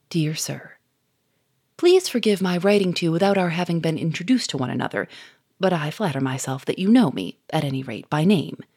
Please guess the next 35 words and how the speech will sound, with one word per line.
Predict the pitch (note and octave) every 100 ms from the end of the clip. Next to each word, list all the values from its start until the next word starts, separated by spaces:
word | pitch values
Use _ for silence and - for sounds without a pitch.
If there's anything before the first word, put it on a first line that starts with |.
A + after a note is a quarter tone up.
| _ _ _ _ _ _ _ _ _ _ _ _
There | G#3 E4
is | G#4+ G#4
in |
the | A#3+
drawing-room | F3+ F#3+ F#3 E3 C#3 D3
next | E3 E3+ -
your | E3+ D#3
hall | F3 E3 D3 - - -
a |
Gainsborough | E3 A#3+ C4 A#3 - - G1+ G1+ -
of | D#3+ -
admirable | G3+ G#3 F#3 D#3 C#3+
quality, | - G3+ F3+ E3 C#3 - - _ _
which | G3 -
affords | G#3+ B3 A#3
me | G#3 G3+
infinite | - C#4+ C4+ G3+ -
pleasure. | - G#3 C#3 - - _ _ _ _ _ _ _ _ _ _
Your | G3 A#3
Goyas | F#3+ D4 D4 D3+ - -
in | E3
the | C#3+
same | - E3 D3
drawing-room | D3+ C3+ C3+ G2 F3 G3+
are |
also | - E3+ D#3+
to | D#3 D3+
my | C#3
liking, | C#3 E3 D3+ C#3+ C3+ - - _ _
as | A3 A#3
well | C4+
as | B3
your | G3+ F#3+
Van | F3+ F3
Dyck. | F3+ F3+ - -